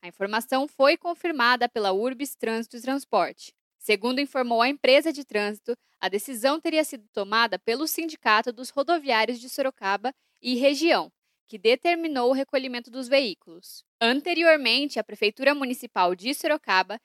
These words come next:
já havia determinado a redução de sessenta por cento da frota diante da situação de calamidade pública por conta do novo coronavírus.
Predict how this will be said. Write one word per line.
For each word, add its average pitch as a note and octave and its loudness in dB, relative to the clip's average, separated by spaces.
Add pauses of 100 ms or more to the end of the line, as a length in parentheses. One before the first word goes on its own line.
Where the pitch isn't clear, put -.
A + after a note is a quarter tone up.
(240)
já G3+ 8
havia C#4+ 4
determinado G#3 0
a - -2
redução G#3+ -6
de A#3 -12
sessenta C#4+ -2
por D#4+ -2
cento A#3+ -6
da G3+ -4
frota F3+ -4
diante B3 2
da C#4+ 4
situação A#3+ -4
de A#3 -8
calamidade C#4+ 4
pública A3 -4
por D#4+ -4
conta C4 -4
do B3+ -8
novo A#3 -6
coronavírus. B3 -4